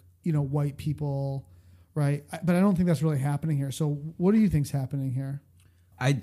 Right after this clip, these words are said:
Speaker 2: I do think that's happening. They're just suppressing the, the evidence of it.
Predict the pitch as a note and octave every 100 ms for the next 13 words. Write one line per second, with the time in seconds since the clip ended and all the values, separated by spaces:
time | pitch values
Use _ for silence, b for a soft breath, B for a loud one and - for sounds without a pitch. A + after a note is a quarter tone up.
0 | - A#2+ A#2+ D3+ D#3 D3 A#2+ G2+ - G#2
1 | A#2 A#2+ A#2 G#2+ G2+ A2+ A2 - - -
2 | - - - - G2+ - G#2+ G#2 G2+ G2
3 | F#2+ F#2 F2 A2+ - G2 F#2 F2+ F#2+ C2+
4 | A#1 G1+